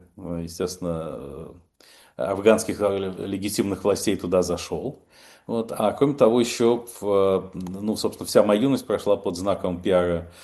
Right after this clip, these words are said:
«Шторма Дворца Амина». Я понимал, что это невероятно важная операция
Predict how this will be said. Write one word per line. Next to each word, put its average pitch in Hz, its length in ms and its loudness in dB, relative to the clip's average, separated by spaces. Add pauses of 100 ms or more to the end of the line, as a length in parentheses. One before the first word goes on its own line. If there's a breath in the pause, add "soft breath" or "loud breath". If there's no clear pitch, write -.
(160 loud breath)
«Шторма 95 380 2
Дворца 98 400 4
Амина». 151 260 4
Я 107 120 6
понимал, 92 340 -4
что - 140 -8
это 87 140 -6
невероятно 92 480 4
важная 85 320 -4
операция 85 560 -6